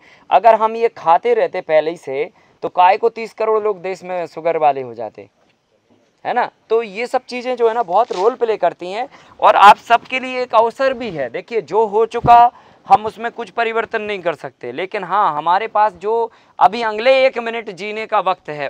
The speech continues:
उसमें हम परिवर्तन ज़रूर कर सकते हैं। तो आप इन सब चीज़ों के साथ में एक बड़ा ब्रांड भी खड़ा कर सकते हैं। अगर आप चाहें तो एक एक, एक एक चीज़ जो हम यहाँ पे बता रहे हैं, हज़ार हज़ार करोड़ की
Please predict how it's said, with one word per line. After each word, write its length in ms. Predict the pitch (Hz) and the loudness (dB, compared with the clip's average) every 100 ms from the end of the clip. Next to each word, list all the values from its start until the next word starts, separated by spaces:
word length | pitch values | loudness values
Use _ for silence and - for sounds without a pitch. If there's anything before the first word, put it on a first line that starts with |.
| - | -8
उसमें 300 | 185 240 277 | -10 -6 -6
हम 140 | 240 | -6
परिवर्तन 520 | 220 202 196 175 202 175 | -4 -6 -4 -8 -10 -6
ज़रूर 260 | 160 151 | -6 -6
कर 160 | 135 123 | -10 -12
सकते 340 | 113 - 113 | -12 -16 -16
हैं। 80 | 104 _ - _ 214 | -16 _ -20 _ -4
तो 40 | |
आप 400 | 208 180 208 240 | -2 2 0 0
इन 120 | 240 | -6
सब 180 | 226 226 | -8 -10
चीज़ों 280 | - 202 208 | -10 -12 -12
के 120 | 208 214 | -10 -8
साथ 360 | 160 147 180 | -2 -2 -2
में 280 | 170 143 160 | -8 -10 -10
एक 240 | - 185 139 | -8 -8 -2
बड़ा 240 | 147 202 | -2 -2
ब्रांड 380 | 135 143 185 180 | -4 -4 -4 -8
भी 120 | 196 254 | -10 -8
खड़ा 240 | 196 180 | -4 -4
कर 140 | 160 143 | -6 -14
सकते 320 | 185 - 131 | -16 -16 -16
हैं। 280 | 139 190 226 _ _ - | -12 -14 -16 _ _ -6
अगर 240 | 147 196 | -2 0
आप 220 | 202 202 - | 0 0 -2
चाहें 560 | 185 208 196 175 202 _ _ 175 | -2 0 -4 -8 -10 _ _ -8
तो 120 | 175 | -6
एक 260 | 185 185 | -6 -4
एक, 140 | 220 175 | -8 -8
एक 340 | - 208 220 | -6 -6 -6
एक 160 | 254 269 _ - | -10 -12 _ -14
चीज़ 340 | 226 277 214 | -8 -8 -10
जो 200 | 156 196 | -6 -4
हम 200 | 196 202 | -2 -4
यहाँ 200 | 208 208 | -6 -6
पे 120 | 220 180 | -6 -6
बता 300 | 165 190 196 | 0 2 2
रहे 100 | 160 | -2
हैं, 80 | 127 | -8
हज़ार 340 | 143 214 220 | 0 2 2
हज़ार 420 | 165 170 196 214 - 175 | -2 -6 -2 -2 -4 -8
करोड़ 260 | 185 202 | -4 -4
की 300 | 202 226 240 | -6 -12 -14